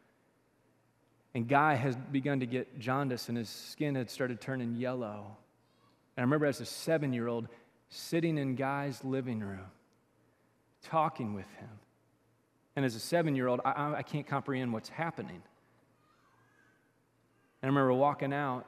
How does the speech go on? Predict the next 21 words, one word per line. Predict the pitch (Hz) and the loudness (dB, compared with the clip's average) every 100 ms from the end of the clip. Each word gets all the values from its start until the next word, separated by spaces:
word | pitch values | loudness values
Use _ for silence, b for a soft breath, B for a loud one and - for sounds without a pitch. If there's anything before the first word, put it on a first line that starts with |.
| - | -10
and | 113 | -6
we | 127 | -6
prayed | - 143 147 | 0 2 2
for | - | -2
Guy | 120 120 123 | -2 -2 -2
that | 123 110 | -2 -4
night. | 127 131 143 - _ _ _ _ _ _ _ _ _ _ _ _ _ _ _ _ _ - | -6 -6 -8 -14 _ _ _ _ _ _ _ _ _ _ _ _ _ _ _ _ _ 2
And | 131 | 2
it | |
started, | - 160 151 143 123 - - _ - | 6 6 6 4 0 -10 -18 _ -6
the, | 147 | -2
the | 147 | 0
dots | 143 160 156 | 4 4 4
started | - 147 - | 2 0 0
connecting | 147 147 139 | -2 -2 -4
for | 113 127 | -4 -2
me, | 127 | 0
going, | 127 127 123 | 0 0 -2
"Wait | 120 139 123 | -2 -2 -2
a | |
second. | - 110 - 98 | -6 -10 -10 -14